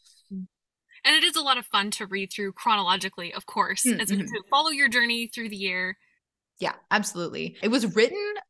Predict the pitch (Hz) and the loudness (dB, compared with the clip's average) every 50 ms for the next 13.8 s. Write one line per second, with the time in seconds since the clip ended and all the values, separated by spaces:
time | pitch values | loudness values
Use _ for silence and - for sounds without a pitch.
0 | _ - 170 175 185 240 240 247 285 285 277 277 269 - - - 226 214 214 214 | _ -4 0 2 2 2 2 0 -2 -2 -2 -2 -2 -4 -2 0 0 0 2 2
1 | 208 208 208 202 208 226 233 240 233 233 226 233 220 185 - 208 185 190 196 185 | 2 2 0 0 -2 -4 -2 -2 -2 -2 -2 -4 -4 0 2 2 2 2 2 0
2 | 165 208 196 190 - 196 - - - 165 165 - - - 185 - - 170 170 160 | 2 2 2 2 0 -4 -4 -2 0 0 0 -2 -6 -8 -6 -4 -2 -2 -2 -4
3 | 160 160 147 139 127 - - - - - 190 175 - - - - - - - - | -4 -6 -8 -8 -8 -8 -10 -10 -8 -4 -4 -4 -4 -6 -6 -8 -8 -8 -8 -10
4 | - _ _ _ - - 285 254 277 285 349 370 330 - - 254 - - 226 208 | -12 _ _ _ -6 -4 -2 2 4 4 4 4 2 2 2 2 0 0 -8 -8
5 | 196 - - 233 233 269 269 226 - 202 - - - - - 196 185 190 185 185 | 0 6 8 8 8 8 4 2 0 -2 -2 -2 -4 -8 -8 -6 -4 -2 0 0
6 | 185 190 - - - - - _ _ _ _ _ _ _ _ _ _ _ _ _ | 0 -2 -2 -6 -8 -18 -18 _ _ _ _ _ _ _ _ _ _ _ _ _
7 | _ - 214 214 - - 311 330 320 311 302 - - 262 247 240 233 226 226 240 | _ -16 -10 -4 0 2 4 4 4 4 4 2 0 0 0 -2 0 0 -2 -2
8 | 226 240 - 220 220 220 220 214 202 - 202 202 - - 175 180 180 185 226 269 | -2 -2 -4 -2 0 0 2 2 2 0 0 -4 -10 -6 -2 0 2 2 2 2
9 | 311 339 - - 302 294 - 302 277 269 - - 247 247 247 240 247 240 240 240 | -2 -6 -6 -8 -10 -4 -2 -2 -2 -2 -4 -6 -4 -2 2 4 6 6 6 4
10 | 214 - - - - 190 196 190 170 151 - - 226 226 226 220 220 220 214 214 | 2 0 -6 -10 -10 -12 -12 -10 -10 -8 -2 2 4 4 6 6 4 4 4 2
11 | 214 208 - - - 240 233 247 262 247 - - 269 254 262 262 247 269 233 226 | 0 -6 -12 -10 -8 -8 -6 -4 -6 -2 2 2 4 4 4 2 2 0 0 0
12 | 233 220 214 190 - - - - - - 247 254 - - - 254 233 208 - 240 | 0 0 0 0 -2 -2 -2 0 2 2 2 2 2 0 -2 -2 -2 -2 -2 -4
13 | 220 208 185 - - - 220 208 190 196 208 233 247 254 240 233 | -4 -2 -2 -4 -4 -4 -6 -6 -4 -2 0 2 2 2 2 0